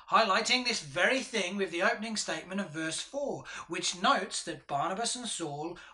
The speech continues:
were sent out by the Holy Spirit. The next point to highlight is the activity of the missionary team as they set about responding to their charge.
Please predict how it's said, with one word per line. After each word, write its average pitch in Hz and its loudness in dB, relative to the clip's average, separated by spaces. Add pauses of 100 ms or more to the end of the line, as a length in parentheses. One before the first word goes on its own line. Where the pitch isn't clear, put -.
were 135 -10
sent - 0 (100)
out 208 2 (180)
by 156 2
the 185 -2
Holy 151 -6
Spirit. - -6 (1500)
The 160 -10
next 254 4
point 254 4
to 202 0
highlight 190 2 (200)
is 202 -2
the 247 4
activity 214 2
of 202 0
the 196 -2
missionary 214 4
team 190 0
as 185 0
they 185 -2
set - 2
about 185 4
responding 185 2
to 185 -6
their 147 -4
charge. 233 -2